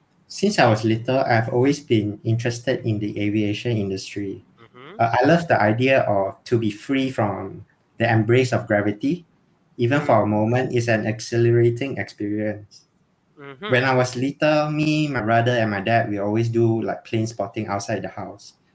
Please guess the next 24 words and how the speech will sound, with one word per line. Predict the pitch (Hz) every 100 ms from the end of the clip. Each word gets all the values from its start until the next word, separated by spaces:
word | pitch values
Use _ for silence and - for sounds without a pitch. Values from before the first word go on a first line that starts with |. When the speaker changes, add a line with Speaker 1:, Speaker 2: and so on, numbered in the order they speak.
| _ _ _
Speaker 1:
'Cause | 123 156 147
our | 113
Speaker 2:
Ah. | 151
Speaker 1:
house | 156 143
last | 131 -
time | 147 143 139
was | 104 - 107
really | 113 120 131
close | - 135 131
to | 107
the | 98
airport. | 104 - 143 160 -
Uh, | - 110 104 98 110
if | 117 117
you | 113
know | 123
Subang | 123 - 107 117
Airport, | 117 117 135 - - _ _
I | 120
think | 175 175
Speaker 2:
Mm-hmm. |
Speaker 1:
they | 117
call | - 123 123
it | 123